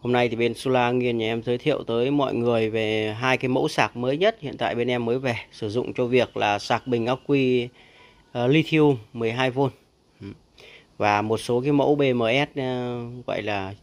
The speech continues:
chi phí cực kỳ hợp lý cho mọi người. Về dòng sạc thì hôm nay bên em có về hai dòng sạc nhé.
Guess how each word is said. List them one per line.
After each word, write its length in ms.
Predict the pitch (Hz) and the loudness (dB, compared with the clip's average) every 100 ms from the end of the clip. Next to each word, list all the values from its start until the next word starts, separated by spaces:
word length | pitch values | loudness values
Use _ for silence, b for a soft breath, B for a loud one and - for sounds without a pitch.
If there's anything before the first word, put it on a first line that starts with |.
| _ _ _ | _ _ _
chi 180 | - 147 | -2 -2
phí 240 | - 131 | 0 0
cực 220 | 147 156 - | 0 -2 -2
kỳ 120 | 117 | -2
hợp 200 | 107 - | -2 -4
lý 180 | 110 127 | -6 -6
cho 60 | 123 | -8
mọi 160 | 104 | -8
người. 140 | 98 95 - _ - - - - - B B B B B B B B - | -8 -12 -16 _ -20 -16 -14 -14 -16 B B B B B B B B -2
Về 160 | 135 135 | 2 6
dòng 180 | 143 135 | 4 4
sạc 260 | 147 127 | 2 2
thì 100 | 147 | 2
hôm 200 | 135 147 | 0 2
nay 180 | 151 151 | 2 2
bên 160 | 156 151 | 2 2
em 180 | 147 143 | 2 0
có 120 | 139 | 0
về 220 | 151 127 | 2 2
hai 220 | 139 147 | 2 2
dòng 160 | 131 117 | 2 0
sạc 300 | 147 120 | 0 0
nhé. 80 | 120 | -2